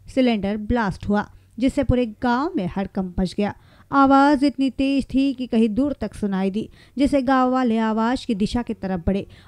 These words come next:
और आग पर काबू पाने के लिए पास में ही तालाब से पानी निकालकर आग को शांत किया गया, लेकिन पीड़ित परिवार का पूरा सामान आग में जलकर राख हो गया। बीसी न्यूज़ के लिए भंडारा से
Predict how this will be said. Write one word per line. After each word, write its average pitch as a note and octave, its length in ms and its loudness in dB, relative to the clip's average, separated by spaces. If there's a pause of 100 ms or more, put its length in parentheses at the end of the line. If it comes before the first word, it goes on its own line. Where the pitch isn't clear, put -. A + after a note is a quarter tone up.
और B3+ 140 -2 (160)
आग B3+ 360 2
पर A3+ 120 2 (180)
काबू A3+ 280 0 (100)
पाने G3+ 280 -2
के G3+ 140 -4
लिए G3+ 220 -2 (120)
पास A3+ 360 -2
में A3 60 0
ही G#3+ 140 -2
तालाब G3 460 0
से G3+ 180 -4 (120)
पानी G#3 320 -2
निकालकर G#3 640 -4 (160)
आग A#3+ 240 2 (120)
को G#3 180 2
शांत A#3 380 -2
किया G#3 260 0
गया, G#3 240 0 (140)
लेकिन D#4 320 0
पीड़ित C#4+ 280 0
परिवार C4+ 420 0
का B3+ 160 -6
पूरा B3 440 -2
सामान G#3+ 560 -4
आग A#3+ 300 -2
में G#3 100 -2
जलकर G#3 400 -2
राख A3+ 380 -2
हो G3+ 80 0
गया। G3+ 260 0 (1300)
बीसी A#3+ 400 -2
न्यूज़ A#3 300 -6
के B3+ 100 -4
लिए A3+ 140 -2
भंडारा G#3+ 540 0
से G#3+ 300 -6